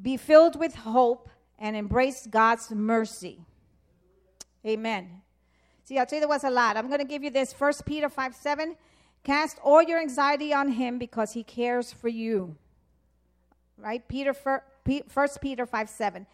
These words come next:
First Peter one three says, "Because of his great mercy, God has given us a new life. God has given us a new life by raising Jesus Christ from death.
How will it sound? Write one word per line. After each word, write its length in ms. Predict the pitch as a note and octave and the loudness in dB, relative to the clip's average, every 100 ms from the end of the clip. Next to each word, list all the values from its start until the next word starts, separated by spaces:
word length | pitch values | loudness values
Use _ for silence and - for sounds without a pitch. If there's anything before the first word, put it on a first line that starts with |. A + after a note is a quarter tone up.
| _ - _ | _ -20 _
First 260 | D4 D4 | 2 2
Peter 180 | E4 D#4+ | 2 2
one 200 | D4+ D#4 | 2 -2
three 120 | D#4 | -6
says, 240 | C#4+ D4 C4+ | -4 -6 -6
"Because 520 | B3 - D4 E4 E4 | -14 -4 0 0 -2
of 80 | C#4+ | -6
his 160 | C4+ | -8
great 280 | - C#4 C4+ | -2 -2 -2
mercy, 320 | C4+ C#4 D4+ | -4 -4 -8
God 200 | A#3+ B3 | -6 -6
has 260 | C4 B3+ - | -4 -8 -4
given 260 | C4 C4+ | -4 -2
us 200 | C4 B3+ | -4 -4
a 40 | A3+ | -6
new 240 | A3 B3+ | -6 -4
life. 540 | C4 G3+ F3+ F#3+ - _ _ _ _ _ _ | -4 -4 -4 -6 -12 _ _ _ _ _ _
God 200 | - B3+ | 0 2
has 180 | C4+ C#4 | 2 -4
given 300 | - C#4 C#4+ | -4 -6 -2
us 200 | C#4 C4 - | -2 -4 -8
a 100 | A#3 | -6
new 220 | B3 C#4+ | -4 -2
life 180 | C#4 C4+ | -2 -2
by 80 | A3+ | -4
raising 500 | G#3 A#3 C4+ C4 C4+ | -4 -4 -4 -6 -8
Jesus 320 | B3 C#4 C#4 | -8 -14 -16
Christ 500 | - A#3+ G#3+ A3 - D3+ _ | -10 -6 -6 -6 -14 -20 _
from 220 | - A3 G#3 | -6 -6 -2
death. 320 | G#3 E3 | -2 -2